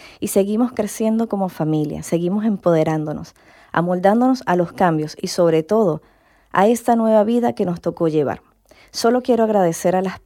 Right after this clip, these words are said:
numerosas personas que han dejado de lado su vida para ayudar a las personas como nosotros y formar parte de nuestra familia, aportando su granito de arena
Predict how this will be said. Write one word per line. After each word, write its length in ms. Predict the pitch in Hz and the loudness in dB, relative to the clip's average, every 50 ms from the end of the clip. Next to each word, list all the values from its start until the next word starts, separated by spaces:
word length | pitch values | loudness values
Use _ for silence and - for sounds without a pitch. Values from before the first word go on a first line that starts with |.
| _ - | _ -8
numerosas 600 | 202 196 196 190 185 185 226 240 233 - 262 233 | -6 -4 -2 0 2 2 2 0 0 -2 -6 -4
personas 640 | - - 202 190 - - 196 180 160 156 156 156 - _ _ _ _ _ _ _ _ _ _ | -2 -2 -4 -2 -2 -2 -2 0 0 -2 -4 -8 -12 _ _ _ _ _ _ _ _ _ _
que 140 | - 208 196 | 4 4 6
han 140 | 190 202 208 | 6 4 2
dejado 420 | 208 196 190 208 190 190 196 196 | 0 -2 0 2 2 4 4 4
de 120 | 190 180 | 4 4
lado 240 | 175 175 170 180 190 | 4 4 4 4 4
su 220 | 190 - - 180 165 | 2 -2 -6 -6 -6
vida 320 | 180 196 208 214 226 226 | -4 -4 -4 -4 -4 -4
para 220 | - - 202 190 | -2 0 2 2
ayudar 340 | 180 180 180 185 202 214 240 | 2 2 2 2 2 2 4
a 60 | 247 | 2
las 120 | 247 233 226 | 0 -2 -4
personas 480 | - 196 196 - - 202 202 214 208 | -6 -6 -6 -4 -4 -2 -2 -2 -4
como 240 | - - 196 190 175 | -4 -4 -2 -2 -2
nosotros 600 | 170 165 165 - - 165 156 - - - - - _ _ _ _ _ _ - | -2 -4 -4 -4 -4 -4 -2 -4 -6 -12 -12 -18 _ _ _ _ _ _ -4
y 100 | - 208 | -4 -4
formar 440 | - - 190 180 180 185 190 202 196 | -2 0 0 0 2 2 2 0 2
parte 420 | - - 214 214 214 214 226 220 | 2 2 2 2 2 0 0 0
de 120 | 214 196 190 | 0 0 0
nuestra 360 | 190 202 202 190 - - 190 | 0 -2 -2 -2 -2 -4 -4
familia, 580 | - - 175 165 165 156 151 147 139 151 165 _ _ _ _ _ | -2 -2 -2 -2 0 0 -2 -2 -4 -8 -10 _ _ _ _ _
aportando 600 | - 160 165 - 175 170 165 - 175 185 202 214 | -2 -2 0 0 0 0 2 2 2 2 2 0
su 160 | 220 - 226 | -2 -2 0
granito 420 | 196 185 165 160 175 175 170 - 196 | 0 0 0 0 0 -2 0 0 2
de 120 | 185 175 | 2 2
arena 380 | 156 151 160 165 160 147 - | 2 2 0 0 -2 -4 -8